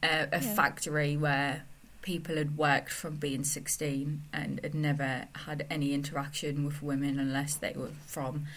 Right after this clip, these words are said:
Speaker 2: It's like
Speaker 1: the
Speaker 2: seeing an alien.
Speaker 1: Yeah, and they were like, "Why are you here?" <laughs> Like, it was, and it was just like, "Just chill. It's fine. It's absolutely fine. Don't worry about it." Um, but yeah. And it, it, it can be really daunting sometimes. It really can.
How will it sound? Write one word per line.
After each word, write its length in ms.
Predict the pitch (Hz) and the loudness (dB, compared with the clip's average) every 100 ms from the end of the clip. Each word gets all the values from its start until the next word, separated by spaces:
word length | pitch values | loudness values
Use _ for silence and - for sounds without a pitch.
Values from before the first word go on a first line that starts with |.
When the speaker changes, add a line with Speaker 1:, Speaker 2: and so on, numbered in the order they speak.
| - | -8
Speaker 2:
It's 240 | - - 226 | -6 0 4
like 220 | 208 214 | 4 4
Speaker 1:
the 60 | |
Speaker 2:
seeing 380 | - 247 240 233 | 0 4 6 8
an 180 | 208 202 | 8 8
alien. 600 | 208 226 196 165 - 208 | 8 6 4 2 -2 -4
Speaker 1:
Yeah, 520 | - 226 294 339 359 254 | -2 6 10 12 12 12
and 140 | 233 | 10
they 60 | 262 | 10
were 80 | 262 | 10
like, 140 | 247 | 10
"Why 240 | 196 214 277 | 8 6 4
are 60 | |
you 320 | 370 226 180 | 6 6 4
here?" 600 | 160 - 208 359 175 147 202 | 0 -2 2 8 10 10 10
<laughs> 20 | |
Like, 400 | 226 185 185 180 | 12 12 12 10
it 160 | - 269 | 12 12
was, 220 | 302 294 | 10 8
and 240 | - 262 285 | 12 12 12
it 100 | 247 | 8
was 180 | 277 | 6
just 200 | 294 277 | 4 6
like, 200 | 277 254 | 6 6
"Just 200 | - 285 | 0 -4
chill. 260 | - 330 302 - | -2 -2 -4 -6
It's 100 | - | -12
fine. 320 | - 294 277 196 - - | -4 0 0 -2 -10 -10
It's 100 | - - | -4 0
absolutely 560 | 285 277 - 294 285 | 0 0 0 2 0
fine. 380 | 269 247 208 185 | 2 4 2 2
Don't 160 | 240 240 | 2 2
worry 200 | 247 226 | 4 4
about 280 | 190 160 | 4 2
it." 160 | 160 151 - - - - - - - - | 2 -4 -10 -14 -12 -12 -12 -14 -14 0
Um, 500 | - 202 202 202 208 | 10 12 12 12 10
but 220 | 202 180 120 | 8 6 8
yeah. 340 | 185 170 160 - - - - - - - - - - - - - | 10 10 8 0 -16 -18 -18 -18 -16 -12 -10 -8 -8 -2 -2 4
And 120 | 233 | 8
it, 80 | 233 | 12
it, 160 | - 247 | 12 12
it 120 | 269 | 10
can 280 | - 240 240 | 6 8 10
be 80 | 233 | 10
really 360 | 185 185 180 | 8 2 2
daunting 340 | 175 170 160 180 | 2 2 2 0
sometimes. 640 | 196 190 190 180 180 190 | 2 2 2 2 2 0
It 80 | - | -2
really 300 | 175 180 170 | -2 0 0
can. 460 | 165 170 147 147 | 2 2 4 2